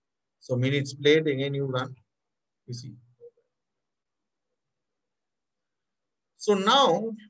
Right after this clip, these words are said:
you want to know, suppose that how many number of games,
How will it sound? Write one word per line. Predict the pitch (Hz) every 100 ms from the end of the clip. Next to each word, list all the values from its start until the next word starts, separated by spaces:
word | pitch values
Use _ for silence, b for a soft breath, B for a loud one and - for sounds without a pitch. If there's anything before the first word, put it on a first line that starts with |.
| _
you | 160 208
want | 240 208 202
to | 202
know, | 175 127 113 - - _ _ _ _ _ _ _ _ _ _ _ _ _ _
suppose | _ 175 170 107 117 - - - _ _ _ _ _ _
that | 175 180 185 185 - _ _ _ _ _ _
how | 151 196
many | 226 240 247
number | 233 175 185 196 196
of | 175 135
games, | 131 160 104 - - -